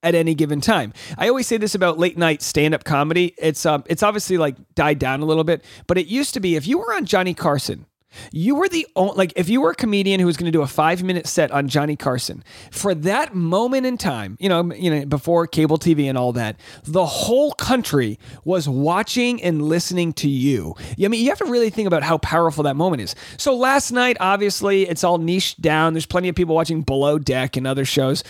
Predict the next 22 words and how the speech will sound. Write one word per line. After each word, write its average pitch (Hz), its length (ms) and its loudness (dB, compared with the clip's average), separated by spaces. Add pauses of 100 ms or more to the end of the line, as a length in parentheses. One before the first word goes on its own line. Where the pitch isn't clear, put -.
(140)
So - 160 0
it's 160 140 -2
not 202 180 2
like 185 160 0
there's 175 160 -2
twenty 170 380 -2
million 160 280 0
people 147 380 2
watching 143 320 0
the 135 80 -4
show. 127 320 0 (240)
But 196 160 2
there's 254 200 0
probably, 320 540 2
what, 247 280 0
three, 208 500 0
four 190 320 0
million 202 320 0
people 131 460 0 (260)
watching 220 1000 0
Susan 170 840 0 (240)
Knowles. 123 800 -2